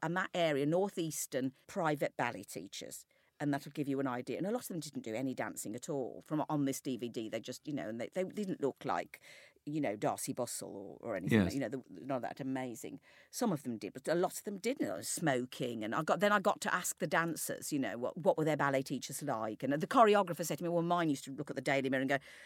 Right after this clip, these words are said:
Speaker 1: "Yes," and call out the instruction while reading and smoking. I said, "Oh, I want to do that. Let's let, please let me do that as Missus Wilkinson. I want to smoke and be reading the paper <laughs> while they're doing the things." And so we did. So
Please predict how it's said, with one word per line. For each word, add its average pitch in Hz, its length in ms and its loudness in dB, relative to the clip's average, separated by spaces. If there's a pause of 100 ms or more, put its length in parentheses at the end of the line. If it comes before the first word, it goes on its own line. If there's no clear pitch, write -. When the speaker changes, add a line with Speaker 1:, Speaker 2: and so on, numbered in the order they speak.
(320)
Speaker 1:
"Yes," 254 340 12
and 226 100 4
call 196 300 6
out 170 260 6
the 160 280 4
instruction - 480 0
while 170 160 8
reading 165 280 4
and 156 100 6
smoking. 214 480 -2
I 101 60 -2
said, 165 120 0
"Oh, 156 40 4
I 143 40 0
want 139 120 -4
to - 60 -12
do 120 160 -8
that. 110 180 -8
Let's 143 200 -6
let, 143 260 -6
please 160 240 0
let 147 100 -2
me 139 80 2
do 135 140 2
that 127 180 0
as - 100 -8
Missus 127 220 -6
Wilkinson. 127 420 -6
I 131 40 -2
want 135 160 -4
to - 80 -10
smoke 139 360 0
and 143 160 4
be 143 100 2
reading 135 280 0
the 123 60 0
paper 135 240 -4
<laughs> - 60 -10
while - 160 -2
they're 139 100 -4
doing 127 260 -4
the 135 80 -8 (320)
things." 147 240 2
And 156 100 -2
so 190 120 6
we 196 100 4
did. 175 220 6 (140)
So 180 260 4